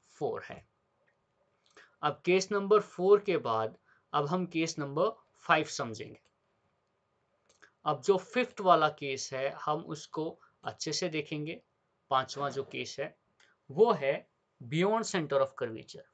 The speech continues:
फिफ्थ केस। फिफ्थ केस क्या है? Beyond center of curvature,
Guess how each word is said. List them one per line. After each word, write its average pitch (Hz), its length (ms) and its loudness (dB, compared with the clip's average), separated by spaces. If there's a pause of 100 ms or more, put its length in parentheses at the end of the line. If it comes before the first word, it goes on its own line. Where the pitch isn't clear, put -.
फिफ्थ - 380 0
केस। - 400 -18 (140)
फिफ्थ 151 260 -10
केस 165 320 -6
क्या 151 140 -2
है? 196 240 -8 (340)
Beyond 165 600 2 (320)
center 180 460 2 (240)
of 123 320 -2 (320)
curvature, 117 560 -4